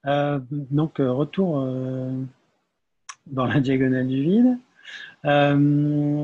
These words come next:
euh, ce que j'ai oublié de préciser, effectivement, c'est que les gens que je voulais rencontrer, j'avais envie de rencontrer des,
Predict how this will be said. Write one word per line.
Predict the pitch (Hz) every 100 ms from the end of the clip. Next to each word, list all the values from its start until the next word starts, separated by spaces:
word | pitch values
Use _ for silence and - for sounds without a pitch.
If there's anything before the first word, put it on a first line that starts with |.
| 151 151 - _ _ _ - 143 - -
euh, | 143 139 135 135 135
ce | 143
que | -
j'ai | 151
oublié | 151 160 170
de |
préciser, | 170 165 - 170
effectivement, | 185 165 143 170 180
c'est | 190 156
que | 143 135 143
les | 151 139 135
gens | 156 175
que | 156
je | 123 127
voulais | 127 117 131 143
rencontrer, | 131 123 131 - 170 180
j'avais | 143 131 123
envie | 120 123
de | 143
rencontrer | 131 127 131 -
des, | 151 135